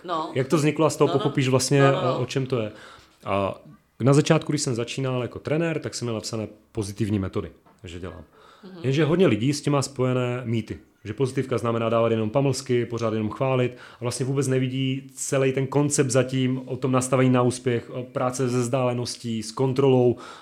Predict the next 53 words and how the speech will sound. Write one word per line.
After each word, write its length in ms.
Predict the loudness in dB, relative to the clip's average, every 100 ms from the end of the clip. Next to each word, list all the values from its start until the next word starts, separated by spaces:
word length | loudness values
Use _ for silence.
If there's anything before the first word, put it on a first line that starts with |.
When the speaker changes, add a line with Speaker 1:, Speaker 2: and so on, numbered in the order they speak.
| -8
Speaker 2:
a 340 | -4 -2 -4 -4
kontrolou 320 | 0 2 2
teďka 220 | 0 -2
to, 80 | 0
že 80 | 2
pes 220 | 2 4
má 140 | 2
kontrolu 400 | 2 2 2 2
nad 140 | 0 -2
situací. 540 | -4 -4 -4 -6 -12 -14 -8 -2
Jo, 100 | 2
všechny 300 | 4 4 6
tyhle 220 | 6 4
ty 140 | 4
hrozně 300 | 6 6 6
důležité 340 | 6 4 4 4
Speaker 1:
Hmm. 60 |
Speaker 2:
věci 340 | 4 2 -2 -4 -10 -6
a 60 | -2
lidi 200 | 2 2
vidí 140 | 2 2
jenom 180 | 2
ten 160 | 2 2
pamlsek. 460 | 2 0 -2 -6 -10
A 40 |
potom, 320 | -6 -2 -2 -4 -12 -6
když 140 | -2
vidí 120 | 2
jenom 180 | 2 2
pamlsek, 540 | 0 -2 0 0 0
tak 200 | -2 -6
mají 120 | -2 -2
nějaký 260 | -2 -2
problém, 380 | -4 -2 -2 -4
pes 180 | -4 -4
jim 120 | -2
vyjíždí 280 | -4 -6 -4
po 160 | 0
jiných 200 | 2 2
psech, 300 | -2 -2 -4
tak 160 | -2 -4
řeknou, 300 | -2 -2 -2 -4 -6
tak 140 | -6
zkusím 300 | -6 -4 -2
pozitivku. 500 | 0 0 -2 -4 -12 -20 _ _
Tak 140 | -6
toho 160 | 2 2
psa 180 | 2 0
odmění 580 | 2 4 4 2 0 -6 -20 _ _ _ _ _ _ _ -6
a 160 | -2
pamlskem, 480 | 0 2 2 0 0
když 160 | 0 2
nevyjíždí, 600 | 2 2 2 0 -4